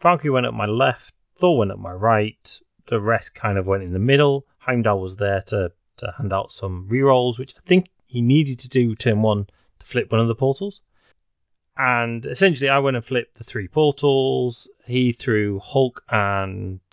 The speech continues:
uh, Steve Rogers into the middle to get the researcher, and he flipped his back portal. So we're three all,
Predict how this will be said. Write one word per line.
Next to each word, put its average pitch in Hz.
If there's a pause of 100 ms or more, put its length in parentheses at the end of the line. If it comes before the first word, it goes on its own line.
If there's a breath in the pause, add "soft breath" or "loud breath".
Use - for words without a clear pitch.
(260)
uh, 101
Steve 117
Rogers 104 (100)
into 107
the 98
middle 107
to -
get 110
the 92 (460)
researcher, 139
and 160
he 113 (420)
flipped -
his 92
back 113
portal. 139 (1500)
So 127
we're 107
three 190
all, 113